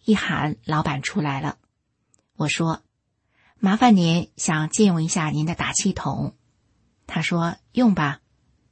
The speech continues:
我用完，给他讲了大法真相，他爽快地退出了中共组织。我送给他一本《九平共产党》和真相小册子。他说，“他屋里正坐着几个好友，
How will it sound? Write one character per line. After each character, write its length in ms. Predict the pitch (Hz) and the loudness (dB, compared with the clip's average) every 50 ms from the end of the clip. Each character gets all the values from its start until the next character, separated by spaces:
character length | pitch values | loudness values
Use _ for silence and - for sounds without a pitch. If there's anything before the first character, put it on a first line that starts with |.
| _ _ _ _ _ _ - - - - _ | _ _ _ _ _ _ -20 -20 -20 -8 _
我 80 | - 180 | 2 4
用 220 | 190 226 220 185 | 6 6 6 6
完， 280 | 175 156 156 165 165 - | 4 2 2 0 -2 -4
给 140 | - 170 | -6 -4
他 120 | - 175 180 | -2 -2 -2
讲 200 | - - 147 139 | -2 -2 -2 -2
了 80 | 147 147 | -4 -4
大 160 | - 170 156 | -4 -4 -4
法 200 | - - 143 127 | -4 -4 -6 -4
真 220 | - - 175 180 | -2 -2 0 0
相， 340 | 190 - 190 160 147 143 - _ _ _ _ | 0 -2 -2 -4 -4 -6 -8 _ _ _ _
他 120 | - 220 | -6 -4
爽 260 | - - 185 147 143 | -2 -2 -2 -2 -2
快 240 | - - - 202 180 | -4 -2 -2 -2 -2
地 80 | - - | -2 -4
退 200 | - - 180 156 | -6 -4 -4 -4
出 140 | - - 160 | -4 -4 -4
了 100 | 151 143 | -4 -4
中 220 | - 175 165 170 | -2 -2 -2 0
共 160 | 175 160 147 | 0 -2 -4
组 240 | 139 - 156 151 - | -4 -4 -6 -6 -6
织。 320 | - - 156 156 - - _ _ _ _ _ _ _ _ _ _ _ _ _ _ _ | -4 -2 -2 -2 -4 -6 _ _ _ _ _ _ _ _ _ _ _ _ _ _ _
我 160 | - 185 180 | 2 2 2
送 160 | 180 - 220 | 4 4 4
给 100 | 202 165 | 2 2
他 160 | - - 180 | 0 0 0
一 120 | 180 170 156 | 0 0 0
本 180 | - 147 147 151 - | -2 -2 -2 -2 -2
《九 120 | - 147 | -4 -6
平 200 | - - 170 156 | -4 -4 -4 -4
共 120 | - 175 | -2 -4
产 220 | 170 - 160 165 175 | -4 -2 -2 -2 -2
党》 280 | 170 151 147 147 - 180 | -2 -2 -2 -4 -6 -8
和 160 | - - 160 | -6 -6 -6
真 220 | - - 202 202 208 | -2 2 2 2 2
相 260 | - 208 160 151 147 | 2 0 -2 -2 -2
小 160 | - - 120 | -4 -6 -6
册 320 | - - - 208 202 170 - | -8 -6 -4 -2 -2 -2 -2
子。 240 | - - 123 - - _ _ _ _ _ _ _ _ _ _ _ _ _ _ _ | -4 -6 -8 -8 -10 _ _ _ _ _ _ _ _ _ _ _ _ _ _ _
他 140 | - - 185 | -4 -2 -2
说， 360 | 175 - - 180 180 185 - - _ _ _ _ _ _ _ _ _ | 0 2 2 2 2 0 -2 -6 _ _ _ _ _ _ _ _ _
“他 140 | - 254 247 | 2 2 4
屋 140 | 247 262 262 | 4 4 4
里 240 | 214 175 160 165 | 2 2 2 0
正 240 | - - 262 233 190 | 0 2 2 2 2
坐 200 | 180 - 190 170 | 2 2 0 0
着 120 | 156 156 143 | 0 -2 -4
几 160 | - - 147 | -2 -4 -2
个 100 | 123 139 | -2 -4
好 260 | - - 151 147 175 | -4 -4 -2 -2 0
友， 440 | 202 180 135 123 - 143 165 - | 0 0 0 0 -2 -4 -6 -10